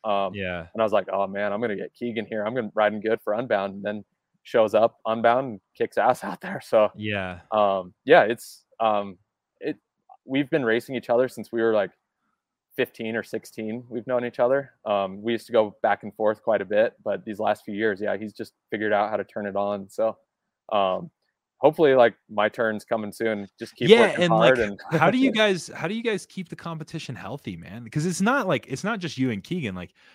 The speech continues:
Speaker 2: you and Kerry Warner. I mean, I bet you and K-, Alex Howes, like, you guys have, like, these healthy relationships of wanting to smash each other, but I feel like you guys are,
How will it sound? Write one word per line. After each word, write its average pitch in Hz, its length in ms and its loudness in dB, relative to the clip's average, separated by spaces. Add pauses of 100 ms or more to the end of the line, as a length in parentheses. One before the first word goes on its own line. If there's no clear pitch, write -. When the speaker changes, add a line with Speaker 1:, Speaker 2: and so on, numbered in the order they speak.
(140)
Speaker 2:
you 113 120 -2
and 104 100 -4
Kerry 92 220 -8
Warner. 95 420 -4
I 90 60 -10
mean, 95 220 -8
I 95 80 -10
bet 95 220 -10
you 98 140 -8
and 90 120 -10
K-, - 160 -20
Alex 92 280 -10
Howes, 117 220 -10
like, 101 140 -12
you 143 100 -8
guys 202 220 2
have, 135 340 -2
like, 98 160 -6
these 101 180 -8
healthy 110 400 -4
relationships 95 920 -8
of 95 280 -12 (760)
wanting 117 340 -2
to 98 60 -6
smash 110 420 -6
each 101 140 -10
other, 95 180 -4
but 98 100 -4
I 95 60 -6
feel 156 140 -2
like 180 140 -2
you 117 80 -12
guys 107 180 2
are, 95 100 -4